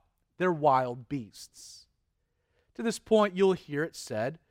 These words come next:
that the lion represents Babylon, the bear, the Medo-Persian Empire, the leopard, a reference to Alexander the Great and the, and the rapid spread of Gre-, Grecian dominance,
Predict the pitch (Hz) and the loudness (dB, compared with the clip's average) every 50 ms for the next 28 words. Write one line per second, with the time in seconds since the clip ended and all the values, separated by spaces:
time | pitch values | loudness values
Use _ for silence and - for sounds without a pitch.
0 | _ _ _ _ _ _ _ _ _ _ 220 220 - 226 226 240 254 254 247 240 | _ _ _ _ _ _ _ _ _ _ -2 2 2 4 6 8 10 10 10 8
1 | 214 202 214 220 233 220 - - 190 208 202 - 202 180 175 196 185 - _ 139 | 8 4 0 0 -2 -4 -4 2 2 2 4 2 -2 -4 -4 -6 -6 -8 _ 0
2 | 151 139 135 123 120 113 113 107 131 208 269 254 - _ _ _ _ _ _ _ | 2 4 4 2 0 -2 -2 0 0 0 0 -2 -8 _ _ _ _ _ _ _
3 | _ _ _ _ _ _ _ _ _ _ - _ 143 151 147 160 185 196 208 214 | _ _ _ _ _ _ _ _ _ _ -20 _ -12 -6 -2 2 4 4 6 4
4 | 226 208 202 196 196 190 196 185 - 190 185 180 147 160 160 151 151 139 143 120 | 4 2 0 -2 0 0 0 0 0 -2 -2 -2 -2 -4 -6 -6 -4 -2 0 0
5 | 117 117 120 147 180 - _ _ _ _ _ _ _ _ _ _ _ _ _ - | 0 0 -2 -4 -6 -10 _ _ _ _ _ _ _ _ _ _ _ _ _ 4
6 | 214 214 226 233 233 240 247 247 285 294 - _ _ _ 196 196 214 220 214 - | 6 10 10 10 10 10 8 4 4 2 -2 _ _ _ 4 8 8 8 8 6
7 | 226 220 220 180 - - 220 190 180 196 214 214 170 - 208 202 202 180 202 170 | 2 0 0 -2 -6 -4 2 6 6 6 6 4 2 2 2 2 2 2 -2 -4
8 | 180 156 147 170 175 190 247 226 - 185 185 - - - 180 190 170 202 202 202 | -4 -4 0 2 2 2 2 0 -2 -6 -6 -6 -4 -2 -2 4 8 8 8 8
9 | - 208 170 - - - - - 190 185 190 185 170 147 131 151 185 196 202 196 | 8 4 -4 -8 -10 -12 -4 2 4 6 6 6 2 -2 -4 -4 -2 -2 -2 -4
10 | 175 - _ - - 208 208 180 - 190 175 151 143 131 131 123 123 127 131 - | -6 -12 _ -6 -4 -4 -2 -2 -4 -6 -4 0 2 4 4 4 2 -2 -8 -10
11 | - _ - - - - | -12 _ -20 -20 -20 -20